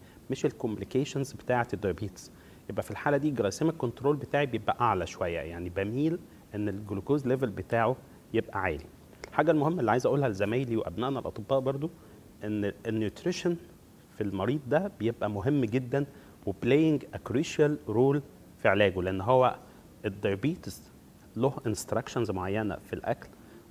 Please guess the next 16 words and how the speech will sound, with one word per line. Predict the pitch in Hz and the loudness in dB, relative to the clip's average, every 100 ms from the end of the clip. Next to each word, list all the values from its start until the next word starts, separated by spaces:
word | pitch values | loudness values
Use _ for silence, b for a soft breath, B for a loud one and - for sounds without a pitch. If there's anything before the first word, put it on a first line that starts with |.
| - | -4
والهيباتيك | 95 95 147 156 143 | -4 2 0 2 0
بيشنت | - 123 - 117 - - - | 2 0 0 -6 -6 -20 -8
له، | 120 131 - - | -2 -2 -4 -14
له | 113 127 - 120 | -2 0 0 -4
instructions | - 117 120 - 104 - - - - - - | -2 -4 -4 -6 -6 -8 -20 -20 -20 -20 -4
تانية | - 123 110 | 2 4 4
في | - | 0
الأكل. | - 95 - - - | -4 -6 -10 -20 -12
عشان | - 113 | -4 -2
أجمع | 151 160 | 0 0
التو، | 127 - - 156 123 92 B B B B - | 0 -2 0 2 2 -2 B B B B -4
آه، | 104 101 95 - - - | 0 2 0 -2 -10 -6
آه، | 104 104 - - - - - - - 127 110 | -4 -4 -6 -20 -20 -20 -20 -20 -10 -6 4
groups | 139 117 | 4 2
of | - 107 | -8 -6
instructions | 110 - 117 117 - 92 73 - | -6 0 0 0 -6 -10 -12 -18